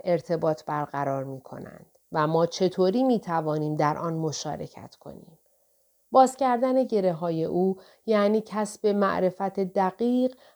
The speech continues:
و روشن از خویشتن و دیگری. یعنی تقویت توانایی‌مان برای دنبال کردن مرحله‌ها، طرح‌ها، دوره‌های لقاح، تولد و تحولات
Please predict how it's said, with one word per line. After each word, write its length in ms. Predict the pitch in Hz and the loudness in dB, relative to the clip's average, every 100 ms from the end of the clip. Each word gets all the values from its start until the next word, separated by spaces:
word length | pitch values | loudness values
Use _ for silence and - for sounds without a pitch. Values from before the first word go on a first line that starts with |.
| - | -2
و 140 | 220 | 0
روشن 520 | 220 226 220 - 277 262 | 4 4 2 0 -2 -2
از 220 | 240 - | -4 -8
خویشتن 600 | - 190 160 - 202 208 | -6 -4 -4 -6 -2 0
و 140 | 196 185 | 2 0
دیگری. 720 | 160 156 147 131 139 147 147 _ _ _ _ _ _ _ - | -2 -6 -6 -6 -10 -12 -16 _ _ _ _ _ _ _ 0
یعنی 360 | 175 156 165 | 2 2 0
تقویت 760 | 165 170 - 165 165 156 175 170 | -2 -4 -4 0 0 0 -4 -4
توانایی‌مان 1120 | - 160 160 160 156 156 185 208 190 190 190 - _ | -2 0 2 0 0 0 2 2 4 2 0 -12 _
برای 340 | 220 226 262 240 | 2 4 4 4
دنبال 460 | 226 202 190 180 | 4 4 4 2
کردن 540 | 175 180 170 175 190 214 | 0 -4 -4 -2 -2 -2
مرحله‌ها، 1000 | 196 165 151 151 156 147 139 156 - _ _ _ _ _ | -2 -4 -6 -8 -8 -8 -8 -10 -12 _ _ _ _ _
طرح‌ها، 840 | - 220 220 196 - - 220 185 - _ _ _ - | -4 2 2 0 -8 -4 -2 -2 -6 _ _ _ 0
دوره‌های 640 | 226 214 196 202 208 214 | 6 6 6 2 4 4
لقاح، 580 | 196 180 - 185 170 - _ _ _ _ | 4 2 2 -2 -2 -6 _ _ _ _
تولد 680 | 240 233 220 220 226 226 185 - _ - | -4 0 2 4 6 6 4 -6 _ -6
و 80 | 254 | -4
تحولات 1000 | 277 262 269 226 247 262 285 302 294 | -4 0 0 4 4 4 2 0 -4